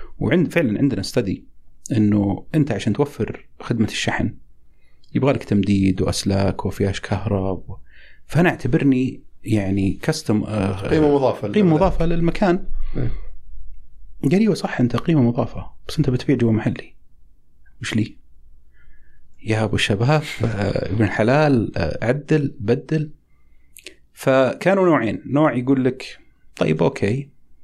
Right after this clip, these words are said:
Speaker 1: خلاص، بخليك تنزل"، ويتمنن عليك، يعني، للأسف، ويروح يقط جهازك في آخر الكافي.
Speaker 2: مم.
Speaker 1: ما يحطه لك في المدخل، ما يحطه لك في ال-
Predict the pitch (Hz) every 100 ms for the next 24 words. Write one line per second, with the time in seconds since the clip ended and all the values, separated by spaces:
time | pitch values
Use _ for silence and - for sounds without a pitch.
0 | - - 101 - - 127 117 - 95 101
1 | 139 - _ 92 104 82 120 - 247 214
2 | - - - - - - - - - -
3 | - - - - 87 - 123 - _ -
4 | - - - - - _ _ - 127 139
5 | 156 - 135 151 - - - 110 143 135
6 | 147 - - 143 - 113 101 90 82 -
7 | - - - - - - - - - -
8 | 123 113 - - - - 127 113 98 -
9 | - 95 101 - - - - - 113 -
10 | - - 113 - 98 - - - - -
11 | - - - 87 -